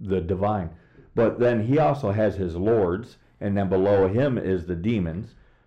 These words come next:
And then on the other side, you got the Holy Trinity, his angels, which is a whole vast array of types of angels, let alone the, the named angels or the unnamed angels.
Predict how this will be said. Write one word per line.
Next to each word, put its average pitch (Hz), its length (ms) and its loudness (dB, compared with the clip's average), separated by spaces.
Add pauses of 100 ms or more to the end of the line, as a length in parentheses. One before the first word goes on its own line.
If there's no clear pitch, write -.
(180)
And 98 180 0
then 92 220 2
on 90 160 2
the 82 120 -4
other 139 300 2
side, 82 460 -6 (340)
you 98 160 -2
got 87 460 -2 (440)
the 104 160 -2
Holy 135 440 0
Trinity, 120 720 -8 (280)
his 131 300 -2
angels, 113 640 -2 (280)
which 110 280 0
is 98 360 0
a 92 200 0
whole 123 420 2
vast 107 480 -4
array 95 240 2
of 85 100 -4
types - 340 -4
of 101 140 0
angels, 95 380 -4
let 151 160 0
alone 117 400 0
the, 87 280 -2
the 95 100 -4
named 131 580 0
angels 87 560 -6 (1400)
or 120 240 4
the 98 200 2
unnamed 101 600 0
angels. 82 380 -6